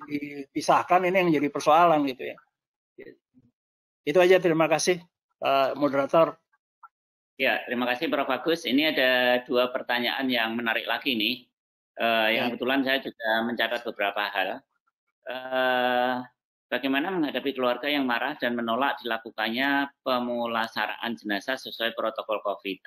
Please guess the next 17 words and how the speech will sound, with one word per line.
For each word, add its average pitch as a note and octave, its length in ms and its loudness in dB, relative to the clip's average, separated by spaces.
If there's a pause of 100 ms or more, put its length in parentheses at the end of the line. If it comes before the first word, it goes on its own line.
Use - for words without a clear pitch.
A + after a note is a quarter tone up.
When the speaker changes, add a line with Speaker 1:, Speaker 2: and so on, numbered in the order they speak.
Speaker 2:
Adakah B2+ 400 -4
dasar G#2+ 240 -8
hukumnya? G2 480 -4
Ini, C3+ 320 -2 (480)
eh, A#2 1160 2 (100)
saya - 160 -4
juga B2 160 -2
mencatat G#2+ 480 -2 (420)
bahwa C3 220 0
sebenarnya B2+ 760 0
yang C#3+ 160 0
diinginkan B2 560 -2
keluarga A#2+ 400 0
ini C#3 240 -2
cukup - 240 -10
sederhana B2+ 480 0
sebenarnya. G2 560 -4